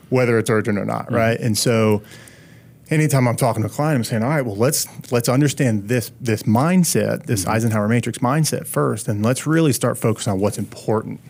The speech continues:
Speaker 1: 'Cause I, a lot of times, and I've seen it a thousand times, it's just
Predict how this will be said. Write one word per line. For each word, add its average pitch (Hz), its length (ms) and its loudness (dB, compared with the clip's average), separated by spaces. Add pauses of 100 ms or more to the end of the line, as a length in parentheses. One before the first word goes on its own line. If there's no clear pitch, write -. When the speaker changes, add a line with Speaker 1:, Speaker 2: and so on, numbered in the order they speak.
(300)
Speaker 1:
'Cause 139 160 0
I, 110 140 2 (220)
a 123 100 -2
lot 110 300 0
of 135 80 -4
times, 147 400 0
and 104 100 -2
I've 107 140 0
seen 123 180 0
it 110 40 0
a - 20 0
thousand 117 240 -4
times, 143 160 -2 (580)
it's 120 160 0
just - 240 -2